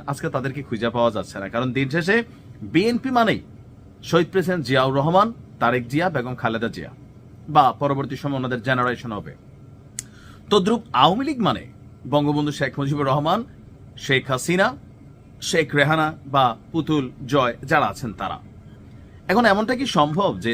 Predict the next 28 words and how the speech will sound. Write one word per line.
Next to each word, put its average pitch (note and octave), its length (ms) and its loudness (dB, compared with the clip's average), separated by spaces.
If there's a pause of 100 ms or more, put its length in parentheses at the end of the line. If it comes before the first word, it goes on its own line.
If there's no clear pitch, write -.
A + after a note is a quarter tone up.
(100)
ধরেন C3+ 220 2 (360)
একটা D3 140 0 (160)
আওয়ামী E3 220 4
লীগ G3+ 200 -6
তৈরি C3 220 0
হবে C3 160 0 (540)
আর A#2 60 2 (100)
এটার C#3+ 240 -2
মধ্যে D#3+ 240 -4
শেখ B2 200 -2
হাসিনাকে C#3 400 -6
বাদ A2+ 200 0 (100)
দিয়া, C3 160 4 (520)
শেখ D#3+ 260 0 (160)
পরিবারকে A3 520 4
বাদ G2 100 -2 (100)
দিয়া, F2+ 160 -6 (880)
নতুন G#3+ 260 0 (160)
ভিন্ন E3 220 0 (160)
কিছু, E3+ 240 -4 (580)
আহ, A#2+ 200 4 (140)
ক্লিন F#3+ 260 0
ইমেজের F3+ 340 0 (100)
মানুষদেরকে C3+ 600 -2 (100)
দিয়ে A#2 160 2 (640)
আওয়ামী B2+ 240 4
লীগের C3+ 300 0
ভবিষ্যৎ C#3 320 -2